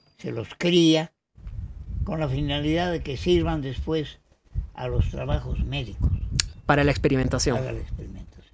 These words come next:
Speaker 2: ¿Aún se experimenta con monos para estos casos?
Speaker 1: Todavía, todavía sí. Porque comienza la experimentación con ratones, ratas,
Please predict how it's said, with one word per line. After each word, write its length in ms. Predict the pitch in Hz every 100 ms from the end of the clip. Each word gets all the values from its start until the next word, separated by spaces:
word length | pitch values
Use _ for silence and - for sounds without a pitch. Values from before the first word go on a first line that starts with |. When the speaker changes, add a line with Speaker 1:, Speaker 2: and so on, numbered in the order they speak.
| _ - - - -
Speaker 2:
¿Aún 260 | 180 214
se 200 | 202 202
experimenta 760 | 185 - - 160 156 170 175 175
con 320 | 160 147 135
monos 440 | 147 156 160 180 -
para 360 | - 151 135 143
estos 360 | 143 - 147
casos? 320 | 143 147 -
Speaker 1:
Todavía, 580 | 165 135 147 165 151 101 _ - _ _ _ _ _ -
todavía 520 | 139 120 127 139 113
sí. 360 | - 120 107 - _ _ - - - _ _ _ _ _ -
Porque 600 | 143 123 143 135 120 110 _
comienza 640 | - 135 147 165 143 156 143
la 100 | 131
experimentación 840 | 113 135 127 120 113 120 147 135
con 260 | 135 127 120
ratones, 840 | 131 131 120 143 135 131 135 131 120
ratas, 600 | 135 139 - 131 123